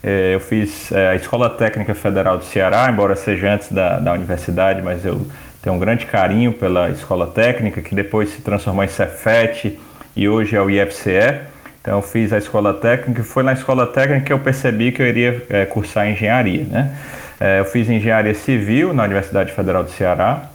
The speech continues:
É, durante a, essa graduação, conforme depois nós vamos conversar, é, ao longo dessa, dessa, dessa conversa aqui informal,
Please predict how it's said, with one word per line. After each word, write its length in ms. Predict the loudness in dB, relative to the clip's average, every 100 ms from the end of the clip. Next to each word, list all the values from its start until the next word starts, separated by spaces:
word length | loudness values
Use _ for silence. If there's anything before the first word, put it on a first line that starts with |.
| -20 -20 -20 -14
É, 800 | -4 0 2 2 0 0 0 -2 -2
durante 1400 | -4 -6 -8 -8 -4 0 2 4 4 2 -2 0 2
a, 360 | 4 4 4 4
essa 200 | 2 0
graduação, 640 | 2 2 4 2 2 -2
conforme 400 | -2 -2 -2 0
depois 400 | 2 0 0 0
nós 140 | 2 2
vamos 180 | 0 -2
conversar, 880 | -2 0 -2 -2 0 2 2 0 -6
é, 120 | -2
ao 120 | 0 2
longo 220 | 0 0
dessa, 600 | -2 0 0 2 0 -4 -12 -6
dessa, 340 | -6 -2 -2
dessa 300 | 0 -2 -4
conversa 500 | -4 0 2 2 0
aqui 120 | -6
informal, 680 | -4 -2 -2 2 2 2 -2